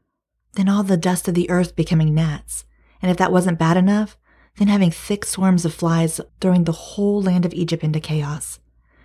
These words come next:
Now, I don't know about all of you, but just one pesky, annoying fly may have been known to cause my undoing <laughs> at times. So can you even imagine thick swarms of them?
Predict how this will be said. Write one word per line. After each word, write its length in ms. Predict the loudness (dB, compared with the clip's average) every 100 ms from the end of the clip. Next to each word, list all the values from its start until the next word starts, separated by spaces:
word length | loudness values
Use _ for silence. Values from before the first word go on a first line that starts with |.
| _
Now, 100 | -2 0
I 120 | 0
don't 180 | 0 2
know 100 | 2
about 200 | 2 0
all 140 | 0
of 100 | 2
you, 180 | 2 2
but 140 | 0
just 180 | -4 -2
one 320 | 0 2 2
pesky, 440 | 2 -2 -4 -4 0
annoying 320 | 2 2 2
fly 440 | 2 0 0 -2 -8 -18 -16 -4
may 220 | 0 2
have 120 | 2
been 140 | 2 2
known 180 | 4
to 80 | 2
cause 300 | 0 0 2
my 180 | 0 0 -2
undoing 520 | 0 2 4 4 4
<laughs> 40 |
at 140 | 2 0
times. 440 | -2 -2 -4 -8 -14 -20 -20 -8
So 100 | -2
can 140 | 2
you 100 | 2
even 220 | 2 2
imagine 560 | 2 4 2 2 2 0
thick 260 | 0 -6 -6
swarms 380 | -6 -2 0
of 100 | 0
them? 320 | 0 0 0